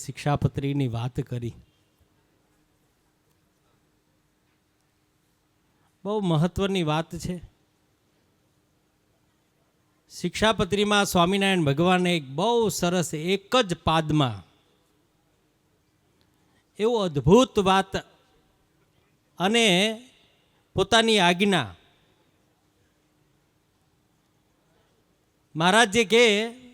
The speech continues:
તે, તે ગમે એટલી ભગવાનની ભક્તિ કરો, પણ જો ધર્મ નહીં હોય ને, તો એ ભક્તિનો કોઈ અર્થ નથી. "ધર્મેણ રહિતા કૃષ્ણ ભક્તિ કાર્ય ન સર્વથા."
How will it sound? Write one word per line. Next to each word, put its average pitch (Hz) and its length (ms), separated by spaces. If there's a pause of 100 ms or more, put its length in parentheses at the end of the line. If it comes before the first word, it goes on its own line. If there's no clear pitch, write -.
(260)
તે, 220 80
તે - 180
ગમે 185 320
એટલી 233 240
ભગવાનની 196 560
ભક્તિ 151 400
કરો, 175 480 (1700)
પણ 165 180
જો 151 520 (640)
ધર્મ 143 520
નહીં 156 340
હોય 185 180
ને, 160 180
તો 143 140
એ 143 120
ભક્તિનો 131 580
કોઈ 160 500
અર્થ 117 320
નથી. 95 380 (800)
"ધર્મેણ 208 680
રહિતા 185 680
કૃષ્ણ 165 800 (420)
ભક્તિ 175 600 (100)
કાર્ય 233 460
ન 226 160
સર્વથા." 151 600